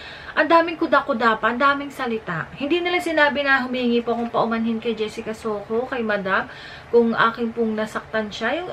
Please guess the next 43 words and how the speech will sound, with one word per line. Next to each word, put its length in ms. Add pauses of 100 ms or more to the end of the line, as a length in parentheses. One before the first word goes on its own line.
yung, 240
ma-, 160
yung 240
simpleng 400
ganun 240
lang 160
ba 80
na 160
speech? 320
Hindi, 160
guys. 320 (480)
Ang 160
dami 240
niyang 160
hanash, 320
andyan 320
pa, 160
nasa 320
YouTube 400
pa 160
dyan. 320 (400)
I-, 160
kayo 240
na 80
lang 160
mag-, 240
kayo 160
na 80
lang 160
humusga 720 (240)
kung 80
paano 320
manghingi 560
ng 80
apology 560
tong 160
si 160
Vice 320
Ganda 320
kay 160
Madam 400
Jessica 400
Soho. 400